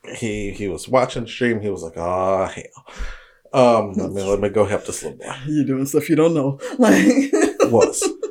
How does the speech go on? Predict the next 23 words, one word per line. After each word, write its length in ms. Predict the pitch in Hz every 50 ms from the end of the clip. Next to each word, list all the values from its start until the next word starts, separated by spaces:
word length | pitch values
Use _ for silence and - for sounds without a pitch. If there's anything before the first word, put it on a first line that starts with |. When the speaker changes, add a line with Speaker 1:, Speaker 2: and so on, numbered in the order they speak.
| - - _ _ _ _ _ _ _ _ _ _ _ _ _ _ -
Speaker 1:
And 180 | 135 131 120 120
so 220 | - - - 113
essentially 640 | 220 226 - 202 233 - - 175 143 135 127 117 120 - - _ _ _ _
there's 580 | 127 123 139 147 143 135 135 127 117 113 - - _ _ _ _ _ _ _ _ _ _ _ _ _ _ _ _ _ _ _ _
this 240 | - - - 113 -
place 300 | - - 123 127 127 -
where, 100 | 127 113
like, 240 | 104 104 101 104 - _ _ _ _ _ -
most 280 | 123 113 113 117 -
people 240 | - 120 - - 110
live 160 | 110 107 -
called 240 | - - 98 87 87
the 40 | 95
Bubble. 480 | 92 95 95 98 104 110 - - - -
And 160 | 113 104 101
then, 280 | 202 101 98 95 - - -
like, 320 | 90 180 90 87 90 - - - _ _ _ _ _ _ _ _ _ _ -
which 160 | 107 104 -
is 100 | 101 98
where 240 | 101 95 90 87 90
Raziel 600 | 101 120 156 170 143 127 104 101 98 90 87 90
is 80 | -
from. 420 | - - 85 87 87 90 98 -